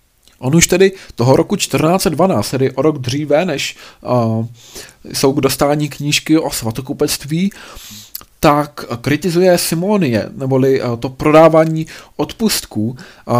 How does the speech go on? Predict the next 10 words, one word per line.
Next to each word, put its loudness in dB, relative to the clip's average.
kdy 4
ten -4
odpustek, -4
eh, -16
vlastně 0
v -14
této 2
době 4
je 6
vnímán 0